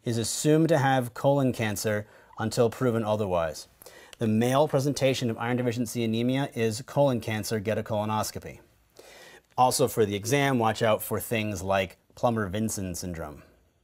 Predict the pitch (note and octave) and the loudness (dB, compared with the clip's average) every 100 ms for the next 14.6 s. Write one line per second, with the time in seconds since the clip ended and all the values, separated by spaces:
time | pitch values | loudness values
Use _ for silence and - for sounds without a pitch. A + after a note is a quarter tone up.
0 | _ _ _ _ _ _ _ - - - | _ _ _ _ _ _ _ -20 -20 -16
1 | - G2+ G2+ F#2+ G2 F#2 G2 F#2 F2 - | -2 -2 -2 -4 -4 0 2 0 -2 -10
2 | - _ _ - A2+ G2+ F#2+ G2 - A#2 | -12 _ _ -2 -2 0 -4 -8 -4 -4
3 | A2+ B2+ A2 F#2+ - _ A2+ - - A#2+ | 0 0 0 -2 -10 _ -8 -6 0 2
4 | A2 A2+ G#2+ - - - G2+ F#2+ F2 F#2 | 2 2 2 -2 -14 -8 -4 -2 -4 -6
5 | D#2+ D#2 - D#2 D#2 C#2 A#1 _ _ _ | -10 -12 -12 -12 -12 -14 -18 _ _ _
6 | _ _ _ _ _ _ _ _ _ _ | _ _ _ _ _ _ _ _ _ _
7 | - - - - _ _ _ _ _ _ | -20 -20 -20 -20 _ _ _ _ _ _
8 | _ C#3 D3 - D#3 F#3+ G3+ G#3 A3 - | _ -2 0 4 6 6 6 6 4 0
9 | - - _ _ - C3+ D3 C#3+ C#3 C3+ | -12 -20 _ _ -2 2 4 4 6 4
10 | - A2+ - - B2+ C#3+ C3+ B2+ A#2+ A2 | 2 -2 -2 -2 -2 2 4 6 4 0
11 | - - _ _ _ - _ _ _ A#2+ | -8 -18 _ _ _ -20 _ _ _ -4
12 | A2 G#2+ C#3 C3+ D3 - C3+ C3 C3 - | -2 0 4 4 4 4 4 6 4 -2
13 | - B2+ C3+ - C3+ - B2+ A#2+ A#2 A2+ | 0 2 2 0 0 2 2 2 2 2
14 | A2 A2 A#2 G#2 F#2 F#2 | 2 2 2 2 -4 -6